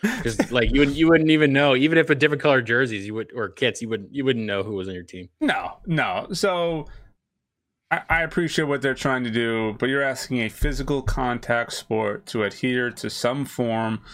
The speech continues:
Speaker 2: of distancing restrictions or contact restrictions. And I mean, I'm sorry, I, if I'm tackling you and I have you down and our faces are this close together, me walking to the sideline and taking a sip of water that someone else may have taken a sip of,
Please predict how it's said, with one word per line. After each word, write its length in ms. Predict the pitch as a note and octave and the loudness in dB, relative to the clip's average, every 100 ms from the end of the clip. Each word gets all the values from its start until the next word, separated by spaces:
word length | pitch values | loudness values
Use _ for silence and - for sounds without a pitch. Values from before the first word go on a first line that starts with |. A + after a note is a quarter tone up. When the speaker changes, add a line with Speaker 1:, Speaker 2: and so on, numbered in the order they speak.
| - _ _ A#2 | -20 _ _ -2
Speaker 2:
of 560 | A2 G#2+ G#2 G2 - - _ _ _ _ _ | 0 0 -2 -4 -10 -20 _ _ _ _ _
distancing 580 | D3 - C3+ - C3 A#2+ | -4 -2 -4 -2 -2 -2
restrictions 800 | A2+ - A#2 - A#2 A2 G#2+ A2+ | -4 -2 -4 -2 -4 -2 -4 -4
or 180 | A2 G2 | -4 -2
contact 560 | - B2+ A#2 A2+ - | -2 -2 0 -2 0
restrictions. 760 | G#2 - A2 - A#2 G#2 G#2 - | -4 -2 -4 -2 -2 -2 -4 -6
And 480 | B2 A2 G#2 G#2 - - _ _ - | -4 -2 -2 -4 -8 -14 _ _ -4
I 100 | G#2+ | -2
mean, 240 | G#2+ G#2+ | -2 -2
I'm 200 | - A#2+ | -2 -2
sorry, 280 | - A2 G2 | 0 0 0
I, 100 | G2+ - | -2 -4
if 120 | B2 | -2
I'm 140 | C3 B2+ | -2 0
tackling 500 | - A#2 B2 A#2+ A#2 | 0 0 0 -2 0
you 300 | A#2 A2 A2 | 0 -2 0
and 100 | A#2 | 0
I 120 | A2+ | 0
have 200 | A#2+ A2 | 0 0
you 100 | G#2+ | -2
down 400 | G2 G2+ G#2+ A#2 | 0 0 0 -2
and 100 | G#2+ | 0
our 120 | G#2+ | -2
faces 420 | A2 A2+ G#2+ A2+ G#2 | -2 -4 -2 -4 -4
are 60 | |
this 220 | F#2 G2+ - | -2 -4 -4
close 280 | G#2+ G2+ | -4 -4
together, 500 | - F#2+ G2 G#2+ A2+ - - - _ | -6 -4 -2 -2 -4 -8 -20 -20 _
me 120 | A#2 | -4
walking 380 | A2+ G#2 G2+ A2 | -2 -2 -2 -2
to 40 | G2+ | -2
the 60 | G2 | -2
sideline 600 | - G2 G2+ G2+ G#2 G#2 | 0 -2 -2 -2 -2 -4
and 160 | G2+ F#2+ | -6 -4
taking 440 | G#2 F#2+ G2+ G2 | -4 -2 -4 -4
a 120 | F#2+ | -4
sip 240 | F#2+ - G2 | -4 -4 -4
of 100 | F#2+ | -4
water 320 | F2+ F#2+ G#2 | -2 -2 -2
that 160 | G2 F#2 | -2 -4
someone 240 | G#2 F2+ | -4 -2
else 240 | F#2 F#2+ A#2 | -2 -2 -2
may 100 | A2+ | -4
have 120 | A2+ | -2
taken 240 | C3 C3+ | -4 -4
a 40 | B2 | -4
sip 240 | C#3 - | -4 -4
of, 280 | C3 C3 | -2 -2